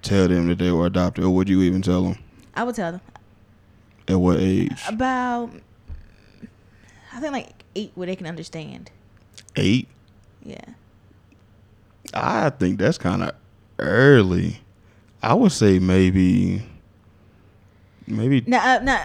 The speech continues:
Speaker 2: okay, so if they're a different race, then I would tell them, like, 'cause they're gonna start wondering, "How come
Speaker 1: I mean, yeah, that, of course.
Speaker 2: I look different from you and Daddy?" Well, honey, we got you in Cuba.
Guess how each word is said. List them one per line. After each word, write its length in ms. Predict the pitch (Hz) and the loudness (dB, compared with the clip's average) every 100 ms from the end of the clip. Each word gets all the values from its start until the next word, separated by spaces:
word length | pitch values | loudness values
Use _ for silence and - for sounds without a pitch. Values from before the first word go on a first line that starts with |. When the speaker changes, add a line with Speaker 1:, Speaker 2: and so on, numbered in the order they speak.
| - | -6
Speaker 2:
okay, 200 | 240 175 | -8 -8
so 100 | 196 | -8
if 120 | 214 - - | -10 -12 -10
they're 260 | 208 269 - | -4 -4 -4
a 100 | 233 | -6
different 400 | 220 233 196 180 | -6 -8 -10 -8
race, 540 | 185 214 220 - - - - - | -8 -8 -10 -14 -16 -20 -20 -6
then 160 | 214 | -4
I 80 | 185 | -2
would 160 | 180 175 | -4 -6
tell 160 | 190 | -8
them, 100 | 185 | -8
like, 160 | 175 170 | -10 -12
'cause 120 | 214 | -12
they're 160 | 190 226 | -4 -4
gonna 120 | 240 | -2
start 120 | 262 202 | -4 -2
wondering, 420 | 233 226 190 180 | -2 -2 -4 -4
"How 100 | 202 | -6
come 240 | 240 262 240 | -10 -10 0
Speaker 1:
I 60 | 170 | 6
mean, 180 | 131 95 | 8 8
yeah, 220 | 113 101 | 8 8
that, 200 | 101 101 | 8 6
of 120 | 104 | 4
course. 280 | - 95 90 | 2 4 4
Speaker 2:
I 60 | 95 | 2
look 220 | 240 202 | -4 -6
different 260 | 214 202 | -10 -10
from 160 | 208 196 | -10 -8
you 100 | 196 | -6
and 80 | 190 | -6
Daddy?" 260 | 226 202 175 | -6 -6 -4
Well, 180 | 170 | -4
honey, 300 | 175 190 175 170 - - _ - - - | -2 -4 -4 -8 -14 -20 _ -20 -20 -16
we 120 | 233 | -10
got 280 | 277 226 214 214 | -6 -6 -8 -8
you 120 | 202 | -6
in 120 | 175 | -8
Cuba. 360 | 170 202 139 | -6 -6 -6